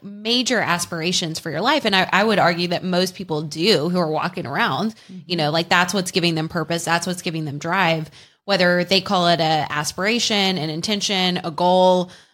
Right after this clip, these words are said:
Speaker 1: a dream. You know, there's all different words that we put on this. And obviously here at Full Focus, we've created a whole system, a course, and a live event to help you, uh,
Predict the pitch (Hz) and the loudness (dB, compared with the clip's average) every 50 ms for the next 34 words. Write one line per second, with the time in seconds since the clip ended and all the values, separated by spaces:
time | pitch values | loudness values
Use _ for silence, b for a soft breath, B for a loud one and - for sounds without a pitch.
0 | B B 170 175 165 165 165 160 170 170 165 196 196 196 190 190 185 185 185 180 | B B -6 -4 -2 -2 -2 -2 -2 -4 -2 -2 0 0 2 2 2 2 0 -2
1 | 175 180 - 208 190 180 180 180 190 185 214 214 220 220 240 - 208 - - 165 | -2 -2 -2 -2 0 0 0 0 2 4 4 4 4 4 2 0 -2 -4 -4 -4
2 | 156 175 185 190 190 190 185 180 - - 147 - - 160 160 - 202 190 180 175 | -2 0 2 2 2 2 0 -2 -4 -4 -4 -4 -4 -4 -4 -4 -2 -2 -2 -2
3 | 170 156 151 147 151 151 156 - - - - - 190 185 180 175 175 175 170 165 | -2 -2 -4 -2 -2 -2 -2 -2 -4 -4 -2 0 0 2 4 4 4 2 2 0
4 | 165 165 165 - - - - _ _ _ _ _ _ - 175 185 175 175 180 - | -2 -4 -4 -4 -4 -4 -6 _ _ _ _ _ _ -2 0 0 2 0 0 -2
5 | 175 165 180 160 147 131 - - 143 147 - 285 330 320 233 196 175 180 180 180 | -2 -2 -2 -2 -2 -4 -6 -6 -6 -2 2 2 2 4 4 2 2 2 2 0
6 | 196 196 185 - - 214 196 170 160 156 151 165 160 165 156 - - 220 233 - | -2 -4 -4 -4 -2 0 0 0 0 0 -2 -2 -2 -4 -4 -2 -2 -2 -2 -2
7 | - 190 175 165 165 165 160 165 165 - - 160 156 - - - 196 180 180 180 | -2 0 0 2 2 2 0 0 -2 -2 -2 -4 -4 -4 -4 -2 2 2 4 4
8 | 175 180 180 170 151 151 151 147 - - 156 151 151 151 151 160 156 175 196 196 | 2 0 -2 -4 -6 -6 -8 -10 -10 -8 -4 -4 -2 -2 -2 -2 0 2 4 4
9 | 190 185 180 - - B B B B B B - 226 190 - 226 240 254 247 - | 4 2 0 -4 -10 B B B B B B -4 -4 0 2 2 2 2 2 0
10 | 190 185 185 175 170 170 170 170 165 - - - 180 175 170 160 | 0 0 2 2 2 2 2 0 0 -2 -4 -4 -2 -2 -2 -2